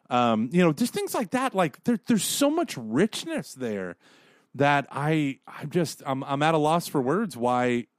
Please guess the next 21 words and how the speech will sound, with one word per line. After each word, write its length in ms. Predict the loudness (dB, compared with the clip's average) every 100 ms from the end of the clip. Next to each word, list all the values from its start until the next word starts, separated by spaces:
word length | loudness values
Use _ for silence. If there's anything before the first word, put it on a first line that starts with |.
| _
people 240 | -2 2 0
are 80 |
struggling 400 | 0 -2 -2 -2
with 120 | -4 -4
homilies 680 | -4 -2 -2 -2 -2 -4
and 140 | -8 -6
stuff. 240 | -4 -2
There's 200 | -2 -2
so 580 | -4 -4 0 0 -2 -4 _ _ _ -8
much 580 | -2 -2 -2 -10 -16 -18 _
scripture 580 | -14 -4 -2 -4 -14 -18 _ _
that 100 | 2
is 80 | 2
prayed 320 | 2 0 2
daily. 380 | 2 2 2 0
Like, 220 | 0 2
the 60 | 4
morning 280 | 4 2 2
prayer 140 | 0
doesn't 280 | 0 -2 -4
change 380 | -4 -4 -6